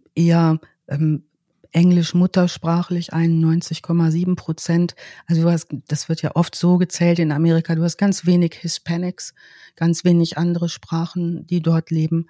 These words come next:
Ähm, in dieses Naples, und das merken wir uns mal, ziehen jetzt Leute, die wir noch kennenlernen werden, fünf deutsche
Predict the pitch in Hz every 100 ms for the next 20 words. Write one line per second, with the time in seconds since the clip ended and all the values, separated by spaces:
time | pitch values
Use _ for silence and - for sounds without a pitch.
0 | - - - - _ _ 175 170 170 165
1 | 165 - _ _ _ _ _ _ 190 185
2 | 170 247 262 220 - 180 202 - 160 160
3 | - - 170 170 170 170 175 - 175 160
4 | 147 - 151 156 160 - 190 196 185 170
5 | 180 - - - _ - 165 175 190 170
6 | 175 180 170 156 - 147 151 151 151 151
7 | 156 156 147 160 - 175 165 - - _
8 | _ _ _ - 156 156 - 160